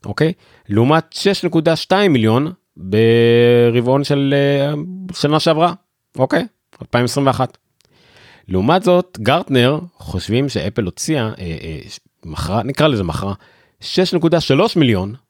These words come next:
לעומת חמש נקודה שמונה שנה שעברה. שנה שעברה הם היו הפרש ביניהם של איזה שלוש מאות אלף. השנה ההפרש ביניהם הוא כמעט מיליון וחצי מחשבים.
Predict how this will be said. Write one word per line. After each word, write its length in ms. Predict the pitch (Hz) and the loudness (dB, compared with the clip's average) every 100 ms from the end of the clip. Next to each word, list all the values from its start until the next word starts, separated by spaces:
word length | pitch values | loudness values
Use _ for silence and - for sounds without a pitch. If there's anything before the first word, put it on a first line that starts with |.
| _ | _
לעומת 340 | 80 85 113 - | -12 -6 -4 -2
חמש 480 | - 95 117 170 139 | -2 -2 0 0 -2
נקודה 320 | 123 104 101 | -2 -2 -2
שמונה 400 | - 92 87 90 | -2 -4 -4 -8
שנה 260 | - 76 | -12 -12
שעברה. 260 | 80 - 117 | -10 -12 -14
שנה 260 | - 202 220 | -8 -4 0
שעברה 340 | 180 151 170 | 2 4 4
הם 140 | 147 | 4
היו 280 | 113 123 123 | 4 4 4
הפרש 280 | 107 123 117 | 4 2 2
ביניהם 300 | 117 107 120 | 2 2 0
של 160 | 104 90 | 0 -2
איזה 220 | 87 82 - _ _ | 0 -2 -6 _ _
שלוש 380 | - - 90 - | -20 -6 -4 -2
מאות 200 | 104 87 | -4 -4
אלף. 340 | 69 69 - _ _ _ _ _ _ _ | -6 -10 -18 _ _ _ _ _ _ _
השנה 400 | - - 95 160 | -12 -6 0 2
ההפרש 340 | 196 - 185 185 | 2 2 0 2
ביניהם 400 | 143 110 143 180 - _ _ - - _ | 2 2 0 -2 -12 _ _ -20 -20 _
הוא 120 | 98 | -6
כמעט 300 | - 113 143 | -2 0 0
מיליון 280 | 127 117 123 | 2 2 2
וחצי 280 | - 120 120 | 0 0 0
מחשבים. 400 | 110 110 107 | 0 0 -2